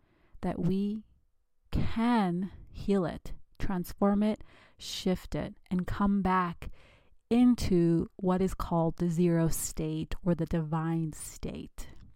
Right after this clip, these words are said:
The two books that I suggest on learning about Ho'oponopono is Zero Limits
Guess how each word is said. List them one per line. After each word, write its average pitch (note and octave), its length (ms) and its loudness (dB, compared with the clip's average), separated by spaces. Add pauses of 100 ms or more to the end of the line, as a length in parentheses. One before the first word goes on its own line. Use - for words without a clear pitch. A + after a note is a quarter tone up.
(1600)
The G#3 140 6
two C#4 260 2
books G#3+ 420 2
that F3+ 180 -2
I F3 140 -2
suggest E3+ 920 -4 (140)
on E3+ 420 -4 (160)
learning F3 720 -2
about A#3+ 380 -2
Ho'oponopono C4 920 4 (140)
is F#3 440 0 (160)
Zero F#3 320 2
Limits A#3 640 -2